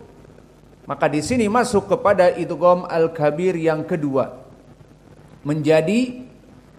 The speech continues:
fa'ala rabbuka, fa'al rabbuka.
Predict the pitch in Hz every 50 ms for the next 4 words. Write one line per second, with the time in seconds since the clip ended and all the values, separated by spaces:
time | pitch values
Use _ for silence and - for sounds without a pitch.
0 | - - _ _ - - _ - - - - - 170 180 196 202 202 - 175 185
1 | 185 180 180 180 175 175 175 170 165 165 180 190 202 208 190 160 151 175 175 175
2 | 170 - - 202 208 220 233 240 226 - - - - - - - - - _ -
3 | - - - - - - - _ _ - - - - - - - 170 170 180 180
4 | - 175 185 196 190 190 185 175 170 170 165 160 165 185 196 180 151 135 127 127
5 | 151 151 - - - 131 113 101 - -